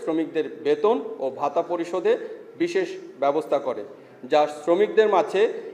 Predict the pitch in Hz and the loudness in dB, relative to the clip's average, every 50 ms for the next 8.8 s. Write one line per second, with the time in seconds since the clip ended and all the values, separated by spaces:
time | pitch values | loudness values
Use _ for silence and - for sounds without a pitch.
0 | - - 185 214 226 220 220 - 202 208 196 208 202 202 196 196 202 - 202 208 | -8 -6 -4 -4 -6 -6 -8 -4 -4 0 2 2 2 2 0 -2 -2 -4 -8 -10
1 | 233 - - - - - - - 160 170 190 190 190 185 180 185 180 190 180 - | -10 -12 -16 -20 -20 -6 0 2 2 4 4 4 4 2 2 2 2 0 0 0
2 | - - 143 135 - - 208 196 196 185 190 196 196 202 180 - 208 196 202 208 | -2 -4 -4 -4 -2 0 2 2 4 4 2 0 -2 -2 -2 0 0 0 2 2
3 | 220 262 302 - - - - - 170 180 - - - - 226 220 208 196 - 208 | 0 0 -4 -6 -12 -10 -4 0 0 0 -2 -4 -2 0 2 2 2 2 0 0
4 | - - 175 165 - - 180 175 - 175 175 175 175 175 - - - - - - | 0 2 2 0 0 -2 -4 0 2 2 2 2 0 -8 -12 -16 -20 -20 -12 -8
5 | 160 160 165 156 160 160 151 151 - - - 120 120 120 - - - 98 - - | -4 -4 -2 0 0 0 0 0 -4 -8 -6 -4 -4 -4 -4 -8 -14 -14 -14 -16
6 | - - - _ _ - 156 165 165 208 202 170 202 214 226 233 233 233 220 233 | -20 -20 -20 _ _ 0 2 4 4 4 4 2 2 0 2 2 2 2 2 4
7 | 247 254 311 359 - - - - 175 165 - 190 196 185 - - 156 170 180 175 | 4 2 2 2 -2 -8 -6 -6 -4 -2 0 0 0 0 0 -2 0 0 0 -2
8 | - 208 214 196 202 208 208 196 170 170 165 - - 214 240 | -4 -6 -6 -4 -2 0 4 4 4 4 4 2 -2 -2 -2